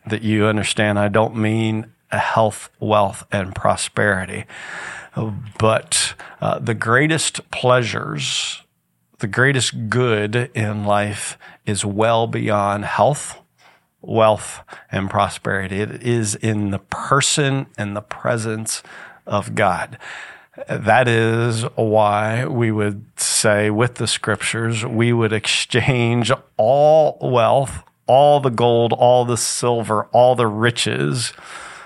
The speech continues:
for the sake of the presence of God. I could have wealth for eternity and never be nearly as happy as I would have if I had the presence of God for eternity. So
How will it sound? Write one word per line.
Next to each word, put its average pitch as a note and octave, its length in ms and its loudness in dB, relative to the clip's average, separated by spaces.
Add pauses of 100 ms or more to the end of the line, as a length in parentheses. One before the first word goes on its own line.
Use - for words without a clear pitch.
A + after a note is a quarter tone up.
(240)
for - 240 -2
the G2 100 -4
sake - 360 0
of G2 280 -6
the G2 140 -8
presence G2+ 680 -6
of G2+ 160 -10
God. - 280 0
I G#2 100 2
could - 160 -8
have G2+ 260 -2
wealth A2+ 440 -2
for - 160 -10
eternity G#2 880 -4 (440)
and G2+ 220 -2
never A2 320 2
be G#2 320 -4
nearly B2 720 0
as A2 160 0
happy G#2 560 -2 (280)
as G2+ 140 -2
I G#2 80 4
would G#2 180 -2
have G2+ 340 0
if G2+ 60 -10
I G2 120 0
had G2 100 -4
the - 80 -8
presence F#2 540 -4
of - 160 -12
God G2 340 0
for G2+ 400 -6
eternity. F#2+ 720 -6
So G#2 460 2